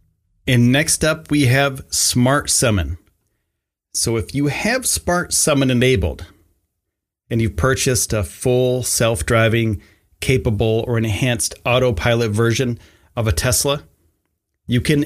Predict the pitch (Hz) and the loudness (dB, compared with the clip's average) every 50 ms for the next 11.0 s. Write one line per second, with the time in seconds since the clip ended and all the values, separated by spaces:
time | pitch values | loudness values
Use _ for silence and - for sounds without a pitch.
0 | - - 143 131 131 135 139 143 127 143 139 139 139 139 139 - 120 117 - - | 0 0 2 2 4 4 2 2 2 2 2 2 0 -2 -2 -4 -4 -4 -2 -2
1 | - 135 135 135 123 123 113 117 123 131 123 123 110 127 131 123 - - - - | 0 2 2 4 4 4 4 4 4 4 2 2 2 0 2 0 0 -2 -4 -4
2 | - 147 160 156 160 143 117 107 98 98 95 92 87 - - - _ _ _ _ | -2 -2 -2 0 0 0 0 2 0 0 -2 -2 -6 -8 -16 -20 _ _ _ _
3 | _ _ _ _ _ _ - - 127 120 107 - - - - 147 143 143 139 131 | _ _ _ _ _ _ -6 -4 -4 -4 -4 -4 -6 -4 -2 0 0 0 -2 -2
4 | - - - 127 117 107 104 113 131 170 156 107 - - - _ _ _ _ _ | -4 -6 -4 -2 -2 0 2 2 2 2 2 0 -4 -8 -18 _ _ _ _ _
5 | _ _ _ _ _ _ _ _ _ _ _ _ _ _ _ _ _ - - - | _ _ _ _ _ _ _ _ _ _ _ _ _ _ _ _ _ -6 -2 0
6 | 131 120 107 87 - - _ _ _ _ _ _ _ _ - - - 143 147 143 | 0 0 -2 -2 -6 -14 _ _ _ _ _ _ _ _ -4 -2 0 2 2 2
7 | 147 139 139 139 139 135 131 123 104 - - - - _ _ _ _ - 123 107 | 2 2 2 4 4 2 0 -2 -4 -8 -16 -20 -20 _ _ _ _ -10 -8 -6
8 | 95 - - - 104 101 104 120 127 131 127 123 120 117 - _ _ - 110 110 | -8 -6 -4 -2 0 2 2 2 0 0 -2 -2 -4 -6 -10 _ _ -2 0 2
9 | 110 123 131 139 151 131 - - 139 143 143 135 127 101 92 90 85 - _ _ | 2 2 0 0 -2 -4 -2 -2 0 0 2 2 2 2 0 0 -2 -6 _ _
10 | _ _ - 135 135 147 147 147 - - 151 143 139 131 127 123 - - - | _ _ -2 0 0 0 0 0 -2 0 0 2 2 0 0 -2 -4 -6 -8